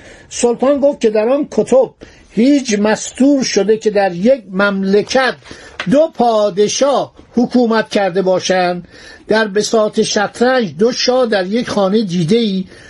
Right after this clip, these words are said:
گفت: «نه.» سلطان فرمود: «تو را چه بر آن داشت که اختیار خود را به کسی دادی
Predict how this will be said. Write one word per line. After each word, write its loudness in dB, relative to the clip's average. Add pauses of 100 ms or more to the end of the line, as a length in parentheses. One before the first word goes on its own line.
(180)
گفت: 0
«نه.» 2 (520)
سلطان 0
فرمود: 0
«تو 2
را 4
چه -2
بر 0
آن 0
داشت 0
که 0
اختیار 0
خود 0
را 0 (320)
به 2
کسی 0
دادی 0